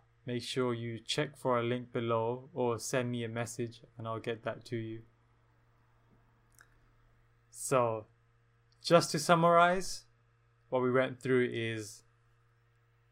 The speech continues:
beginner meditation where the advice goes wrong, which is, "Hey, come back to your breath," or, "Hey, ignore your thoughts," or, "Hey, just allow them to be there."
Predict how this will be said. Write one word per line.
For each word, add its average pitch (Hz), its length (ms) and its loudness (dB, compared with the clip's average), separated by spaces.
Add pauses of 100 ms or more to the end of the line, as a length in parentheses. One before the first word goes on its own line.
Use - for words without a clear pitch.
(880)
beginner 151 360 6
meditation 143 880 4
where 123 460 4
the 120 340 2
advice 120 480 2
goes 120 320 -2
wrong, 127 500 4
which 120 320 -4
is, 113 340 -8 (320)
"Hey, 117 400 -2 (1040)
come 139 180 2
back 127 200 2
to 131 100 -2
your 120 100 2
breath," 113 360 -2
or, 113 200 -6
"Hey, 117 500 -4
ignore 120 400 -4
your 117 140 -2
thoughts," 117 460 -4
or, 110 160 -6
"Hey, 113 340 -6
just 117 240 -8
allow 117 260 2
them 113 180 -6
to 120 80 -10
be 123 200 -2
there." 110 220 -4